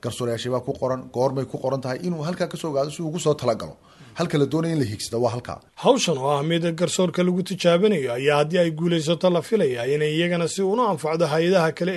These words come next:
Speaker 2: ee dawliga ah. Sida laanta socdaalka oo si sahlan u heli karta qofka dambiilaha ee gudbaya amaba soo galaya. Waa sida uu qaba guddoomiyaha maxkamadda sare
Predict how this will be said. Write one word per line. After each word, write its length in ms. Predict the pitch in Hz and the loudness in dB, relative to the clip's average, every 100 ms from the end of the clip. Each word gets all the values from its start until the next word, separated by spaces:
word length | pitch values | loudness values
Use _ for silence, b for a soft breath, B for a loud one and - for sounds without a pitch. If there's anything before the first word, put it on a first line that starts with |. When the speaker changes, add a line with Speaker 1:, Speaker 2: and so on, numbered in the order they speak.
| 170 | -2
Speaker 2:
ee 40 | |
dawliga 420 | 165 214 196 120 107 | 2 2 0 -4 -10
ah. 60 | 98 - - | -12 -16 -8
Sida 320 | - 254 254 | 0 4 6
laanta 320 | 240 233 214 | 4 4 2
socdaalka 540 | - 190 277 175 - 127 | 4 6 6 4 2 -4
oo 100 | 127 | -2
si 140 | 139 | -2
sahlan 400 | 160 175 156 180 | 2 6 6 6
u 40 | 190 | 8
heli 220 | 214 214 | 8 8
karta 280 | - 175 185 | 2 0 0
qofka 240 | 196 196 180 | 0 0 -2
dambiilaha 640 | 165 170 175 214 220 127 | 0 0 2 4 4 2
ee 160 | 135 147 | 4 2
gudbaya 440 | 156 180 175 180 170 | 2 0 4 4 6
amaba 280 | 170 175 | 4 2
soo 200 | 170 196 | 2 4
galaya. 520 | 202 202 127 110 - - | 4 4 2 -4 -10 2
Waa 140 | 170 | 4
sida 260 | - 285 262 | 4 6 8
uu 100 | 208 | 8
qaba 220 | 185 180 | 6 2
guddoomiyaha 460 | 180 180 180 196 202 | 2 2 2 4 4
maxkamadda 540 | 175 - 202 240 214 | 2 0 2 2 2
sare 240 | - 175 | 2 2